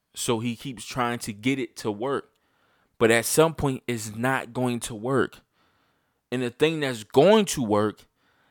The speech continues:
is the person that's m-, that's more subdued, the person that's more fall, that's more of a chill individual. That's what's gonna end up working. Because he's gonna keep hitting this. Now,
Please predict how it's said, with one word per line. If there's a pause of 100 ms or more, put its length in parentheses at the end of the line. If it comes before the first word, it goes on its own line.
(100)
is
the
person
that's
m-, (140)
that's
more
subdued,
the
person
that's
more
fall, (440)
that's
more
of
a
chill
individual. (500)
That's
what's
gonna
end
up
working. (1900)
Because
he's
gonna
keep
hitting
this.
Now,